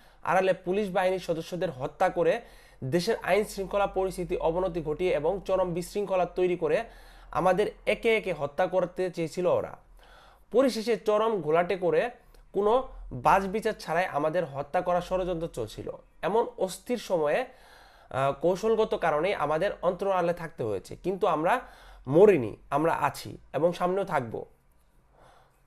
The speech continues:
তিনি আরও লেখেন, আগস্টের পাঁচ তারিখে আমরা ক্ষমতা ছেড়ে দিয়েছি। সেই দিনই ঘাতকের দল চারশো পঞ্চাশটি থানায় আক্রমণ চালায় এবং নির্মমভাবে হত্যা করে পনেরো জন পুলিশ সদস্যকে এবং আহত করে আরও অগণিত পুলিশ সদস্যদের।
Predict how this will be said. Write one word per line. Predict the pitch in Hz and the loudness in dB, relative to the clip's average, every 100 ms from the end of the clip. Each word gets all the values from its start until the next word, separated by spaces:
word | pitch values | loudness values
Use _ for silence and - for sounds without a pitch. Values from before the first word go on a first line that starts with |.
| - | -4
তিনি | 196 226 | 4 6
আরও | 208 220 | 6 4
লেখেন, | 196 170 147 226 - | 0 0 -2 -4 -6
আগস্টের | - 170 196 - 190 - | -2 -2 -2 -4 -4 0
পাঁচ | 185 185 - | 0 0 -2
তারিখে | 160 160 143 156 - - | -4 -2 0 0 -2 -6
আমরা | 147 160 170 | -2 0 0
ক্ষমতা | 170 185 175 | 0 0 0
ছেড়ে | 170 175 170 | -2 -2 -2
দিয়েছি। | 127 107 - - - - - - | -2 -4 -10 -16 -20 -20 -20 -20
সেই | - - 220 | -6 2 4
দিনই | 247 214 220 269 | 4 2 2 -2
ঘাতকের | - 165 156 202 214 | -6 -6 -4 0 0
দল | 175 156 | 0 -2
চারশো | 156 175 170 202 | -2 -4 -4 -6
পঞ্চাশটি | 180 202 180 - | -4 -4 -6 -12
থানায় | 180 180 180 | -8 -4 -2
আক্রমণ | - 180 202 185 | -2 -2 0 0
চালায় | - 113 104 | -2 -2 -2
এবং | 123 160 | -2 -2
নির্মমভাবে | 156 208 226 175 165 | 0 2 2 2 -2
হত্যা | 147 151 - | -2 -4 -4
করে | 185 165 165 - | 0 0 0 -2
পনেরো | 208 214 | -2 0
জন | 190 185 170 | 0 -4 -4
পুলিশ | 185 202 | -6 -4
সদস্যকে | 170 123 113 113 - - - _ _ - | -6 -8 -10 -14 -16 -18 -20 _ _ -4
এবং | 160 226 - | 2 2 2
আহত | 156 202 214 | 0 0 -2
করে | 170 156 | 0 0
আরও | 156 - 147 160 | 0 -2 -2 -2
অগণিত | 165 170 196 175 | -2 0 -2 -4
পুলিশ | 170 165 170 - | -4 -4 -6 -6
সদস্যদের। | 117 117 - 92 | -10 -10 -10 -10